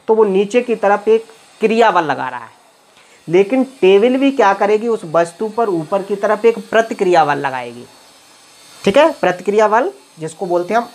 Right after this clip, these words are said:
आर, क्योंकि मैंने बताया था ना कि जितन-, जैसे हम किसी कुर्सी पर बैठे हुए हैं तो जितना हम कुर्सी पर नीचे की तरफ बल लगाते हैं,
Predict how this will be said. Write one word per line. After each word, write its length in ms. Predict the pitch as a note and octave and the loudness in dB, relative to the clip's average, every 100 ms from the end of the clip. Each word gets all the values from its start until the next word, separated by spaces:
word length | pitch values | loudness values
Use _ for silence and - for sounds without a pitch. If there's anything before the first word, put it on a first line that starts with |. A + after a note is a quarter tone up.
| - | -2
आर, 300 | C#3 B2+ B2+ C3 - _ _ _ _ _ _ _ _ - - - - - - - - - - - - - - - | 0 0 -2 -14 -20 _ _ _ _ _ _ _ _ -20 -20 -20 -20 -20 -20 -20 -20 -20 -20 -20 -20 -20 -20 -8
क्योंकि 180 | C#3 D3 | -2 4
मैंने 220 | E3+ F3+ | 4 4
बताया 280 | E3+ E3 F3 | 2 0 0
था 120 | F3+ | 0
ना 160 | A#3 E4 - _ - | -2 -4 -8 _ -10
कि 60 | E3 | -8
जितन-, 360 | C3+ E3 G3 F3+ | -8 -8 -8 -4
जैसे 280 | F3+ - | -4 0
हम 140 | G3 G3 | 0 0
किसी 300 | G3 F#3 G#3 | -4 -6 -6
कुर्सी 360 | F#3+ E3 - G3+ | -6 -8 -6 -4
पर 180 | G3 | -2
बैठे 280 | F3 D#3 D#3 | 0 0 0
हुए 240 | E3 D#3 F#3 | -2 -2 -2
हैं 180 | B3 D4 - _ | -2 -6 -16 _
तो 80 | D#3 | -6
जितना 400 | C3+ D#3 A#3 B3+ | -4 -4 0 0
हम 180 | A3+ A3+ | 0 -2
कुर्सी 440 | G#3 F#3 E3+ - G#3+ | -2 -4 -4 -8 -4
पर 160 | A3+ | -2
नीचे 360 | F#3+ F3+ F3+ A#3+ | 0 0 -2 -4
की 120 | B3+ | -2
तरफ 200 | B3 G3 | -2 0
बल 140 | E3 D#3+ | 0 0
लगाते 400 | C#3+ C3+ C3 C#3 | 0 0 -2 -6
हैं, 320 | C#3 G#3 C#4 | -6 -4 -4